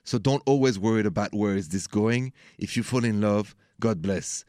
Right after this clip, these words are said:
'cause it's a miracle to truly fall in love. And at the end, when you'll be ninety-five years old, you look back, it's not anything else than how many times have I really loved and being loved. So, you know, also don't forget that side of life. Carpe diem. Smell the flower while you can.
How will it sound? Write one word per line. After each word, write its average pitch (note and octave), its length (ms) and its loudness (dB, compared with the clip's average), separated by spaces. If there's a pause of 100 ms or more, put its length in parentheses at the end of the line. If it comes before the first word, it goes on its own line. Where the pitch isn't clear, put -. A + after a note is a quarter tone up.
'cause A#2 140 -2
it's B2+ 140 -4
a C3+ 40 2
miracle A2 520 0
to - 140 -18
truly G#2 320 0
fall F#2 200 -4
in F2+ 120 -2
love. F2+ 300 -6 (320)
And B2+ 160 0
at A#2+ 200 -2
the B2 200 0
end, C#3+ 340 0
when A2 240 -2
you'll A2 100 0
be G2+ 160 -2
ninety-five A#2 540 -2
years G#2+ 160 -2
old, G#2 140 0
you G#2 60 0
look G#2 160 -2
back, A2+ 380 -2 (320)
it's - 200 -6
not C3+ 240 0
anything B2+ 400 0
else A#2 220 -2
than G2+ 240 -2 (340)
how D3+ 180 0
many C#3+ 160 2
times A#2+ 260 -2
have G#2+ 100 0
I A2 40 0
really G#2+ 280 0
loved G#2 320 2
and G2+ 160 0
being G2 220 0
loved. F2+ 400 -4 (180)
So, G#2+ 440 0 (320)
you A2+ 60 -4
know, G#2+ 140 2
also C3 380 2
don't A#2+ 160 0
forget G#2+ 360 -2
that F#2+ 160 -2
side F#2 200 -2
of F2 120 -4
life. E2+ 360 -4
Carpe C3+ 340 0
diem. F#2+ 400 -2 (300)
Smell C#3 400 0
the G#2+ 120 -2
flower A#2+ 480 0
while G2+ 280 -2
you F#2 140 -4
can. E2+ 340 -10